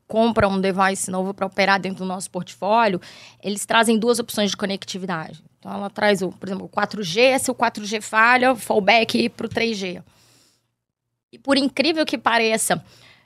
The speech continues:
é, quando uma banda nova começa a ser muito utilizada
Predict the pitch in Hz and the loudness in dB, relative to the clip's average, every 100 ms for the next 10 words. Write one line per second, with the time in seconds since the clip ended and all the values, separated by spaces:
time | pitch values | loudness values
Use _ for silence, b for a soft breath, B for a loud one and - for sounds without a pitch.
0 | _ - - _ - 294 453 403 294 208 | _ -10 -10 _ 2 4 4 4 4 4
1 | 269 311 262 240 240 247 247 233 247 247 | 4 4 6 6 4 2 2 2 2 0
2 | - 240 226 233 294 349 - 226 277 220 | 0 0 2 4 4 4 0 0 0 0
3 | 214 185 202 226 208 185 | 0 2 2 2 0 -2